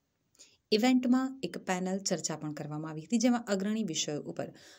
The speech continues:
પ્રવચનો દર્શાવવામાં આવ્યા હતા, જેમ કે નવા સામાન્ય વચ્ચે એચ આર નેતાઓની ભૂમિકા,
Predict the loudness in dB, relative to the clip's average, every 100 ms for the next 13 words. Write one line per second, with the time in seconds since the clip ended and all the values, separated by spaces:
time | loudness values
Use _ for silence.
0 | _ 2 2 4 2 0 0 0 0 -2
1 | -6 -6 -8 -8 -12 -10 -14 -16 _ -20
2 | -10 0 8 8 8 8 8 8 4 4
3 | 2 2 -2 -4 -6 -2 -2 -2 -6 0
4 | 0 2 0 0 -2 -2 -2 -4 -4 -4
5 | -4 -4 -10